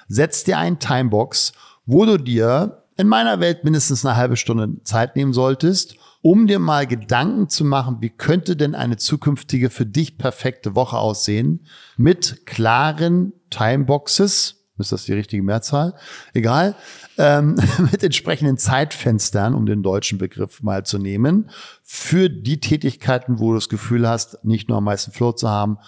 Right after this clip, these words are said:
sondern auch den größten Impact auf dein Unternehmen. Und da wirst du merken, deine Effektivität und Effizienz wird sich dramatisch steigern und du wirst feststellen, du hast plötzlich noch mehr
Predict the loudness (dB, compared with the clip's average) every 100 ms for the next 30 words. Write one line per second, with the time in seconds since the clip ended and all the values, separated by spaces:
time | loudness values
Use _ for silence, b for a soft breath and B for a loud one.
0 | B B _ -2 0 0 -2 -4 -2 -2
1 | -4 -4 -4 -4 -4 -6 -6 -6 -6 -6
2 | -8 -8 -10 -8 -4 -4 -4 -6 -6 -4
3 | -4 -2 -2 -2 b b b b -4 -4
4 | -4 -8 _ _ -6 -6 -8 -4 -4 -2
5 | -2 -2 -4 -14 _ _ -6 -4 -4 -6
6 | -4 -4 -4 -6 -10 -12 -16 -16 -10 -6
7 | -2 -2 -2 -2 -2 -2 -2 -4 -6 -8
8 | -8 -8 -4 -2 -2 -4 -4 -6 B B
9 | B B -10 -6 -4 -4 -4 -6 -4 -10
10 | -10 _ -8 0 0 0 -4 -16 -8 -4
11 | -2 -4